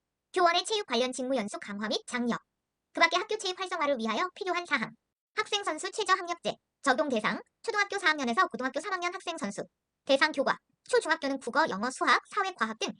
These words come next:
다섯 개 교과, 고등학교는 국어, 영어, 사회 등 삼 개 교과. 최저 학력 기준, 매 학기 말 고사인 이론 시험, 수행 평가 성적을 기준으로 하며,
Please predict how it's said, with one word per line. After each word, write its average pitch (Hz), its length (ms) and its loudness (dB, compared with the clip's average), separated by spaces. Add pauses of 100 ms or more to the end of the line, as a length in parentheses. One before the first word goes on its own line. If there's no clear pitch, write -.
다섯 240 200 -4
개 269 100 0
교과, 190 300 0 (300)
고등학교는 320 400 -2 (180)
국어, 277 320 2
영어, 214 240 -2
사회 392 160 -2
등 247 220 -6
삼 427 100 -10
개 403 120 -6
교과. - 240 -4 (680)
최저 440 220 2
학력 427 260 0
기준, 208 240 -8 (220)
매 254 120 0
학기 392 220 -2
말 370 120 0
고사인 240 380 -2
이론 294 240 -4
시험, 277 280 -2
수행 440 240 -6
평가 370 220 0
성적을 294 280 -4
기준으로 247 300 -4
하며, 233 260 0